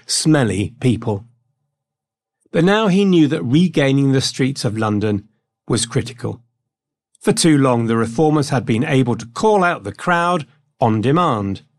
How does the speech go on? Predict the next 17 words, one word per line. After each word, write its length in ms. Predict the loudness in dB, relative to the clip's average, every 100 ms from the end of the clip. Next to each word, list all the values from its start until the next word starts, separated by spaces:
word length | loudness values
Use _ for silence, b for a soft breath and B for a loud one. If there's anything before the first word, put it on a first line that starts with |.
| _ _ _ _ _ b
But 140 | -2 2
now 220 | 2 2
the 100 | 0
Conservatives 840 | 0 0 0 0 0 -2 -2 -2 -2
had 200 | -4 -2
regained 540 | -2 0 0 0 -2
control 500 | -2 -2 0 0 0
of 80 | -2
the 80 | 0
London 440 | 0 -2 -2 -2
Common 400 | -2 -4 -2 -2
Council 560 | -2 -4 -2 -2 -4 b b
and 160 | -2 2
the 80 | 2
office 320 | 0 -4 -4
of 140 | 0
mayor, 420 | 0 2 0 -2